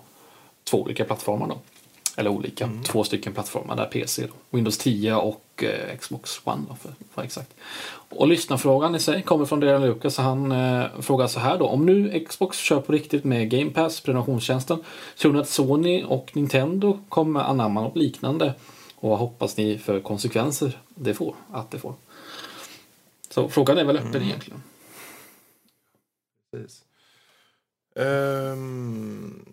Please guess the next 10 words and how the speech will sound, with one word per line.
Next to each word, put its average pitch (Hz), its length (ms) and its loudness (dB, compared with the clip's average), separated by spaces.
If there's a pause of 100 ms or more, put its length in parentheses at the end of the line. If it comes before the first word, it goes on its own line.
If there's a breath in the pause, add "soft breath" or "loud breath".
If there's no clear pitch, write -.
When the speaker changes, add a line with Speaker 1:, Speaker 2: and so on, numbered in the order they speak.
(520)
Speaker 2:
konsekvensen. 139 1040 0 (960 loud breath)
Ja, 123 580 2
konsekvensen 127 800 -2
förhoppningsvis 127 640 -4
är 127 40 0
väl 113 120 -2
att 104 140 -4
Sony 123 520 -4
gör 101 160 0
något 98 140 -2